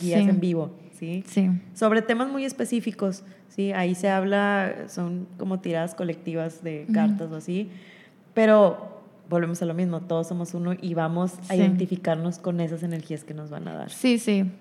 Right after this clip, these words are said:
Speaker 2: Sí, yo creo que con una cosa te puedes identificar o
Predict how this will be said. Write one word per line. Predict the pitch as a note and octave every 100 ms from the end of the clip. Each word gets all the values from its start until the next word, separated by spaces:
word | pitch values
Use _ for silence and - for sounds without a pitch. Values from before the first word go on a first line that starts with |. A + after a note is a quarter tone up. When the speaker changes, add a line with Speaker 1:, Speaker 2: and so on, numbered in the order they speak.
| -
Speaker 2:
Sí, | - G3+ G3+
yo |
creo | G#3+ G#3+
que | A3 A3+ G#3+ F#3 - -
con | G3 G3
una | G3 G3+ G3
cosa | G#3 G3+ G3
te | G3
puedes | F#3+ F#3 F#3+
identificar | G3 F#3+ F#3 F#3 F3+ F#3 F#3 F3
o | E3+